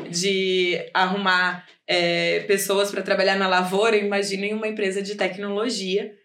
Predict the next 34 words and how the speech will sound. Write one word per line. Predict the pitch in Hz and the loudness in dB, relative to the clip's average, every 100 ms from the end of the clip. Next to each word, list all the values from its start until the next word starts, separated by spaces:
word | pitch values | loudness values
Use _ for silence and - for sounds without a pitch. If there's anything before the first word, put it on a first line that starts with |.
| _ | _
né, | 185 185 208 | -2 0 0
no | 196 233 247 | 2 2 2
Vale | 214 214 233 | 2 2 0
do | 233 | -4
Silício. | 233 285 240 175 - - _ - - - | -4 -2 -2 -2 -6 -12 _ -20 -14 -4
Então, | 202 202 196 196 233 | -4 0 0 2 2
elas | 226 247 277 | 4 2 2
têm | 226 | 0
que | 233 | 0
fazer | 262 240 | -2 -2
de | 233 349 | 0 -2
tudo | - 240 233 | -2 -4 -4
pra | - 262 | -4 -2
reter | 277 277 240 | -2 -2 -2
esses | - - | -4 -6
talentos. | 285 240 165 - - _ _ _ _ - | -4 -2 -4 -6 -18 _ _ _ _ -2
Então, | 196 208 208 202 202 226 226 220 202 - | 0 0 2 4 4 0 -2 -4 -2 4
eu | 196 | 6
acredito | 208 214 226 202 208 226 | 6 4 0 0 -2 -2
que | 233 | 2
hoje | 208 196 247 285 226 190 - - | 4 4 2 2 -2 -6 -8 -4
o, | 185 185 175 - 196 | -2 -2 -2 0 0
o | |
Grupo | 196 220 214 | 2 2 2
Água | 208 | 2
Tirada, | 202 196 180 190 | 0 2 2 2
a | 202 | 0
gente | 196 202 226 | -2 -6 -8
tem | - 202 190 240 339 - _ _ | -4 0 0 -2 -6 -14 _ _
essa, | 180 185 185 - 196 185 175 - - | 0 0 0 0 2 4 4 2 4
esse | 208 - 226 | 4 4 2
ambiente | 240 247 226 208 247 311 262 | 2 2 2 2 -2 -4 -6
de | 233 233 | -8 -4
trabalho, | 208 196 185 180 185 226 | -2 2 2 2 2 -2